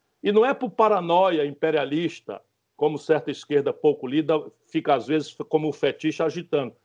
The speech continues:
É não, é a velha lei da concorrência. Tudo que o Brasil passar a produzir aqui, ele vai deixar de importar da acolá.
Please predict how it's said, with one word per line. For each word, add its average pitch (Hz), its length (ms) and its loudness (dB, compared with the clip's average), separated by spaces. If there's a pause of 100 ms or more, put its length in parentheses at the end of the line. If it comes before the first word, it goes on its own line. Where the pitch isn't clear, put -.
(140)
É 220 100 0
não, 240 220 2
é 220 60 4
a 196 60 6
velha 226 260 -2
lei 220 160 4
da 220 120 -4
concorrência. 202 800 -2 (580)
Tudo 285 320 2
que 220 120 -6
o 220 60 4
Brasil 151 400 2
passar 151 420 2
a - 20 4
produzir 147 500 -2
aqui, 127 280 -6
ele 226 180 4
vai 208 180 0
deixar 202 360 0
de 196 120 -10
importar 233 520 2
da 190 100 0
acolá. 214 460 2